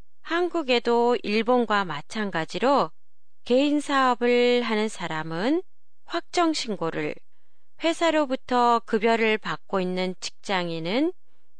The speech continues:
연말정산을 해야 해요. 일월은 연말정산이 끝나 직장인들에게는 낸 세금에 대해 얼마나 돌려받을 수 있을지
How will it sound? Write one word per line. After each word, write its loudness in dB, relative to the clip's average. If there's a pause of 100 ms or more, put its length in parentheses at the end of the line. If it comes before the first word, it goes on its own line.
(180)
연말정산을 2
해야 2
해요. 0 (920)
일월은 6
연말정산이 4
끝나 2 (240)
직장인들에게는 2 (680)
낸 4
세금에 2
대해 2 (140)
얼마나 4
돌려받을 0
수 -6
있을지 -6